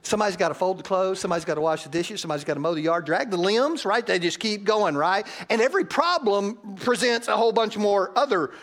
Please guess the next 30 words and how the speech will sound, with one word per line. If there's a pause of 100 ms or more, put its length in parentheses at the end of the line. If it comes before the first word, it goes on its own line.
(180)
projects (300)
in
our
list.
And,
and,
and
as
we (420)
parent
our
kids,
as
we
live
our
life,
most
of
us
look
at
those
projects
and
go,
"Oh
no,
another
project."